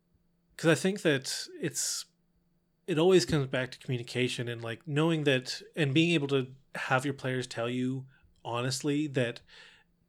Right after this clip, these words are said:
you know, yeah, this section of the story I'm not that interested in, but I know that these other two players really are, so I'm gonna go along with it. But I'd really like it if we could get to,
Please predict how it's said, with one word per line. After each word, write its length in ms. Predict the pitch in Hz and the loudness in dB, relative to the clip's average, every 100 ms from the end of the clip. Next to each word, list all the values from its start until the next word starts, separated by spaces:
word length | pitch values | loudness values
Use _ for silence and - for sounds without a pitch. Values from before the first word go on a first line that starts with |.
| _ _ _ _ _ - | _ _ _ _ _ -6
you 160 | 147 | -2
know, 140 | 139 143 | -2 0
yeah, 240 | 143 139 110 | 4 4 4
this 200 | 147 147 | 0 2
section 340 | 160 - 147 | 2 0 -4
of 80 | 139 | -4
the 60 | |
story 440 | 131 - 139 135 139 | -2 0 0 2 0
I'm 300 | 143 139 135 | 0 -2 0
not 220 | 131 131 | 0 -2
that 120 | 131 | -2
interested 420 | 127 131 - - 120 | -4 -4 -6 -4 -4
in, 100 | 110 | -4
but 140 | 139 | 0
I 100 | 127 | 0
know 240 | 127 143 139 | 2 4 4
that 260 | 127 127 - - | 2 -2 -8 -4
these 240 | 147 139 | 0 2
other 180 | 131 131 | 0 0
two 180 | 127 135 | -2 -6
players 340 | 131 123 117 | -2 -4 -4
really 220 | 120 120 | -6 -6
are, 260 | 175 185 175 | 0 2 2
so 320 | - 143 135 131 - - _ | 2 0 0 -4 -16 -20 _
I'm 180 | 147 147 | 0 2
gonna 180 | 143 135 | 0 2
go 120 | 135 | 2
along 300 | 127 131 127 | 2 0 -2
with 160 | 127 | -4
it. 160 | 123 - | -6 -2
But 100 | 123 | 0
I'd 180 | 127 131 | 2 4
really 200 | 160 156 | 6 8
like 220 | 147 135 | 6 4
it 80 | 135 | 0
if 120 | 127 | -2
we 80 | 131 | -4
could 160 | 135 127 | -4 -2
get 200 | 139 - | -4 -4
to, 400 | 135 123 117 | -2 -2 -2